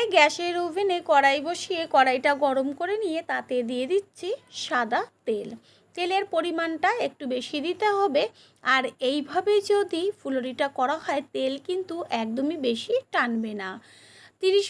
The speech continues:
মিনিট পর ফিরে এসেছি, আর এইদিকে কিন্তু তেলটাও গরম হয়ে গেছে। এবার আস্তে আস্তে হাত হাতের আঙুল দিয়ে একটা একটা করে ফুলুরিগুলো তেলের মধ্যে ছেড়ে দিতে হবে।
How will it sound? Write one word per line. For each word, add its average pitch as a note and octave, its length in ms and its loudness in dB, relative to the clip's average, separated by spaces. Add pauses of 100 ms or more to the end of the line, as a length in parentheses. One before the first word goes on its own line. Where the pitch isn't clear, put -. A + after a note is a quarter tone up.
মিনিট G4+ 260 2 (120)
পর F4 140 6 (200)
ফিরে F4 280 2 (120)
এসেছি, - 460 -6
আর D#4 160 2 (160)
এইদিকে C#4+ 380 0
কিন্তু F#4+ 380 0 (200)
তেলটাও C4 500 0 (380)
গরম A3+ 420 2
হয়ে C4+ 340 0
গেছে। F4+ 400 -4 (240)
এবার D4+ 400 0 (360)
আস্তে A#3+ 480 -6
আস্তে F#4 420 -4 (320)
হাত B3 280 -4 (340)
হাতের F4+ 260 -2 (160)
আঙুল C4+ 380 -2 (140)
দিয়ে G4+ 220 2 (420)
একটা C4 340 -6 (100)
একটা F#4 240 -2 (160)
করে D#4 180 0 (140)
ফুলুরিগুলো D4+ 680 0 (140)
তেলের B3+ 320 0
মধ্যে F#4+ 280 -6 (120)
ছেড়ে B3+ 240 2
দিতে A3+ 260 -2
হবে। A3+ 340 -2